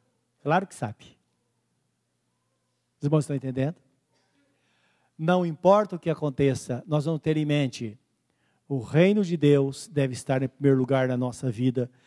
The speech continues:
para que não sejamos, sejamos pessoas descuidadas,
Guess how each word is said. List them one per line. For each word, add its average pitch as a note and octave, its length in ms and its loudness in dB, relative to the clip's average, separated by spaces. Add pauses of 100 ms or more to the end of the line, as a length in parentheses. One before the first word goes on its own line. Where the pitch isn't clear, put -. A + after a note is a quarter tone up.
(180)
para C#3+ 160 4
que C#3+ 120 -10
não D3 120 2
sejamos, C#3 400 -8 (160)
sejamos D3 400 -8
pessoas D3 600 0 (400)
descuidadas, C#3 1400 0